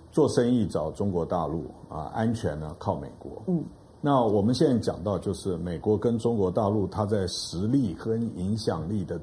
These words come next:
Speaker 1: 对比啊，开始出-，出现变化以后，那么它跟欧盟就不一样了，因为东南亚国家就是靠得非常的近，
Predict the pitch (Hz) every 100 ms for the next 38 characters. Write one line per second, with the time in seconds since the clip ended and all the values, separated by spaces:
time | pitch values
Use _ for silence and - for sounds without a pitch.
0 | - 143 98 76 76 69 - - - -
1 | - - - - - 120 113 - - -
2 | 113 - - 120 113 110 92 127 98 82
3 | 104 80 67 - - 90 - - - -
4 | - - 135 123 110 101 - - - -
5 | - - - - - - 147 127 147 147
6 | 147 143 135 101 107 98 98 95 98 110
7 | 156 165 143 151 147 123 107 95 107 98
8 | 113 104 123 117 101 120 98 92 101 82
9 | 80 82 - 98